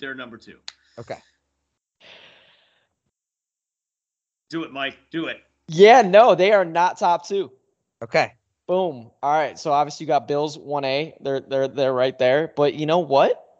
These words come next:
Speaker 3: I still think the Chiefs have their flaws. They played a horrible Arizona defense. I mean, who am I kidding? I did think that the Car-, that the Cardinals would, would put up a good game, but I, you know, I still like the Broncos, man.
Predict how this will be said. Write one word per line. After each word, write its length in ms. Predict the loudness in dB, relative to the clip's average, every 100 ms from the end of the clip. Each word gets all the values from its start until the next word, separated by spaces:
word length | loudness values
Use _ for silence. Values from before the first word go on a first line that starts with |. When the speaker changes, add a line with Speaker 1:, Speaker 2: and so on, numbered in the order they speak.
| 0
Speaker 3:
I 120 | 0
still 340 | 0 -2 0
think 200 | 0 -4
the 60 | -8
Chiefs 260 | -8 -8 -2
have 160 | 0
their 80 | 0
flaws. 440 | -2 -2 -2 -4 -6
They 120 | -6
played 380 | -2 0 2 0 0
a 100 | -2
horrible 1120 | -4 -20 -6 0 2 2 0 -2 -4 -10 _ _ _ -4
Arizona 800 | 0 2 2 0 0 0 -2 -4 -12 _ _ _ _ _ _ _ _
defense. 560 | -6 -4 -2 -4 -6 -16 _ _ _ _ _ _ _ _ _ _ _ _ _ -6
I 100 | -4
mean, 140 | -2
who 80 | -2
am 100 | -2
I 60 |
kidding? 220 | -2 -2 -2
I 60 |
did 200 | -2 -4
think 160 | -4 -4
that 160 | -4
the 60 | -6
Car-, 300 | -2 0 0 0
that 220 | -2 -2
the 80 | -2
Cardinals 380 | 0 0 -4
would, 160 | -10 -8
would 180 | -6 -4
put 80 | -4
up 120 | -4
a 40 |
good 220 | -6 -6
game, 280 | -2 -4 -2
but 400 | 2 2 0 -8 _ _ _ _ _ _ _ _ _ _ -2
I, 220 | 0 2
you 120 | 2
know, 160 | 4 4
I 220 | 4 2
still 300 | 2 2 4
like 200 | 4 2
the 60 | 0
Broncos, 540 | -2 -2 -2 -4 -4
man. 380 | -6 -6 -6